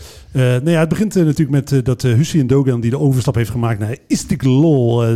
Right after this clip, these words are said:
Dushanbe. Eh, in een, eh, land waar de meeste mensen niet precies van weten waar het op de kaart ligt. Ik denk dat je, vroeger had je natuurlijk, eh,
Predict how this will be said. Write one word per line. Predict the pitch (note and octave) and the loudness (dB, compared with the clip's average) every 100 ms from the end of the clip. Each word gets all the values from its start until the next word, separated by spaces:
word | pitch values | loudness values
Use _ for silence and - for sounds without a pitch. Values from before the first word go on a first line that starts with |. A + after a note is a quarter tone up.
| G#2+ | -2
Dushanbe. | C3 - E3+ F3 E3 G3 A3+ - - - - - _ | -4 -2 -2 0 0 0 -4 -10 -20 -20 -20 -20 _
Eh, | - B2+ A2+ A2+ A#2 - _ | -4 -2 0 0 -2 -4 _
in | - C#3+ | -2 0
een, | B2 A#2 | 2 0
eh, | A2+ A2 A#2+ | 0 0 0
land | B2 C3 | 0 0
waar | B2+ | 0
de | A2+ | 2
meeste | C3 C3 C3+ | 0 0 0
mensen | B2 A#2 | 0 0
niet | C#3 | -2
precies | - C#3+ | -2 -2
van | C3 A#2+ | 0 0
weten | A#2 | 0
waar | A2+ A2+ | 0 -2
het | |
op | A2 | -2
de | A2+ | -2
kaart | A2+ G#2+ | -2 0
ligt. | C3 C3 | -2 -2
Ik | A#2 | -2
denk | A2+ | -2
dat | G#2 | -2
je, | A#2 G2+ G2 | -2 -2 -2
vroeger | - A#2 G#2 | -4 -4 -2
had | - | -2
je | |
natuurlijk, | G2+ G#2+ G2 G#2+ | -6 -6 -8 -6
eh, | G2 | -4